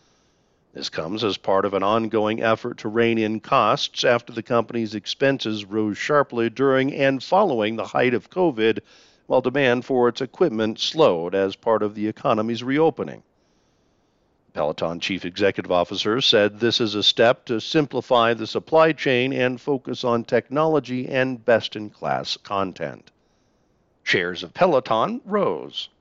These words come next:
Skittishness remained to begin the week that will be highlighted by the start of second quarter earnings season, which will likely command market attention for the next several weeks.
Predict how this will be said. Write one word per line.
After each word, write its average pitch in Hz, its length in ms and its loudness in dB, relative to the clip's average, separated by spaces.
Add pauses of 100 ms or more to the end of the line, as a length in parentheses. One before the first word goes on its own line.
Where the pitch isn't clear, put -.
(960)
Skittishness 170 800 2
remained 165 680 2
to 190 100 0
begin 170 480 0
the 117 80 2
week 113 400 0
that 147 140 0
will 147 120 0
be 135 180 0
highlighted 143 800 0
by 123 180 0
the 113 140 -4
start 127 400 0
of 175 160 -10
second 139 440 -6
quarter 135 400 -2
earnings 131 420 -4
season, 98 640 -10
which - 240 -10
will 80 120 -12
likely 131 440 -4
command 135 500 -4
market 113 420 -2
attention 117 540 -6
for 135 160 -8
the 127 100 -4
next 135 440 -4
several 90 440 -2
weeks. 120 500 -12